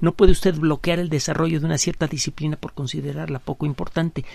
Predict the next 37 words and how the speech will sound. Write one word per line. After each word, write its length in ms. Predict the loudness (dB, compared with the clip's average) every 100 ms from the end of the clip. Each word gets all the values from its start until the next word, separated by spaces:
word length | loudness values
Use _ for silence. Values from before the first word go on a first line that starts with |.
| 0
Nunca 420 | 4 4 2 -6
sabe 320 | -4 -2 -2
cuándo 240 | -2 -2 -2
un 40 |
conocimiento 640 | -4 -4 -2 -2 0 -2 -6 -8 -20 -14
de 360 | -6 -2 -2 -4 -8 -2
la 100 | 0
mineralogía 640 | 2 0 -2 -6 -4 -4
le 100 | -4
sirve 300 | -4 -6 -8
para 160 | -8 -8
hacer 240 | -8 -8
vacunas. 440 | -8 -6 -8 -8 -16 -18 -18 -18 -18 -10
Y 200 | -2 -2 -2
lo 100 | -4
que 80 | 0
le 80 | 0
iba 80 |
a 60 | 2
comentar 400 | 0 0 -2 -2
de 100 | -2
la 80 | -4
mineralogía, 680 | -6 -6 -6 -6 -6 -6 -6 -12 -20 -18 -18 -20 -20 -20 -6
además 360 | 0 2 2 0
de 80 |
que 80 | -2
es 100 | -2
una 120 | 0
disciplina 480 | 0 -4 -4 -2 0
muy 260 | 0 0 -2
atractiva, 480 | -4 -10 -8 -8 -6
coleccionar 640 | -6 -6 -6 -6 -6 -4
minerales 460 | -4 -2 -4 -6 -6
es 120 | -6
algo 180 | -6 -4
muy 200 | -2 -2
bonito. 440 | -2 -2 -2 -6